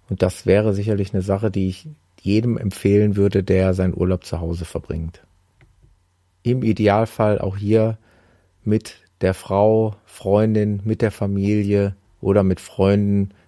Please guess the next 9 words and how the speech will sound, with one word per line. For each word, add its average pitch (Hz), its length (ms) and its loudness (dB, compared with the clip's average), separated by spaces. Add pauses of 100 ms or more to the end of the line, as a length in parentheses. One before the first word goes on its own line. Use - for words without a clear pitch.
sich - 220 -10
zusammentun 98 880 -2 (480)
und 95 140 -6
vielleicht 92 380 0
daraus 92 260 2
einen 90 120 -2
schönen 87 380 -2
Tagesausflug 85 880 -8
machen. 87 400 -10